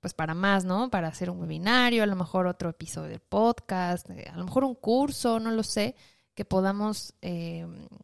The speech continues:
pues, sumarnos como academia y ayudar a la difusión de estas, de, de estos proyectos, de todo lo que haces. Em, de Manta Caribe Project, que, pues,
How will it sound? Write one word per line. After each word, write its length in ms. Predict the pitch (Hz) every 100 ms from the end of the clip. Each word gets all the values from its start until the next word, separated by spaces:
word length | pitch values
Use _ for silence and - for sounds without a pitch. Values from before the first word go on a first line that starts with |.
| - _
pues, 360 | 180 175 - - _
sumarnos 720 | - 190 185 208 247 240 262
como 160 | 214 185
academia 680 | 175 170 175 190 196 196 294 _ _ _ _ _
y 520 | 180 175 175 175 175
ayudar 340 | 170 175 175 180
a 80 | 196
la 140 | 180
difusión 580 | 160 - 170 - 180 175
de 180 | 175 170
estas, 540 | - - 170 165 -
de, 180 | - 180 -
de 80 | 202
estos 220 | - 220
proyectos, 440 | 190 175 180 -
de 80 | 202
todo 200 | 190 196
lo 160 | 202 -
que 100 | 165
haces. 520 | 175 - 202 330 - _ _ _ _ _ -
Em, 840 | 180 175 175 175 175 175 170 185
de 80 | 196
Manta 320 | 190 202 202
Caribe 320 | 196 190 190
Project, 680 | 185 190 185 185 185 196 - -
que, 400 | - 165 156 165
pues, 320 | - 165 -